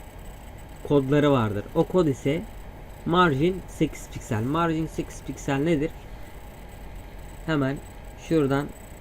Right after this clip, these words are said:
ilk ana sayfa yazısına bakarsanız sekiz piksel boşluktan sonra benim ana sayfam yazmaya devam etmiş.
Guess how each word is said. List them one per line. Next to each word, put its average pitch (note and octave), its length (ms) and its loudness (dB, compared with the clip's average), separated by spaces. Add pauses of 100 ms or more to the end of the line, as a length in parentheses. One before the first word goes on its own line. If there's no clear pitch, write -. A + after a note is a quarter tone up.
(520)
ilk G#3 160 8 (180)
ana F#3+ 220 4
sayfa E3+ 400 4
yazısına D#3 420 4
bakarsanız E3 680 2 (800)
sekiz F3+ 420 2
piksel D3+ 580 4
boşluktan E3 600 2
sonra C3+ 500 0 (840)
benim C3+ 300 0
ana D#3+ 220 4
sayfam C#3 480 0
yazmaya C3+ 400 4
devam C3+ 300 4
etmiş. - 260 -4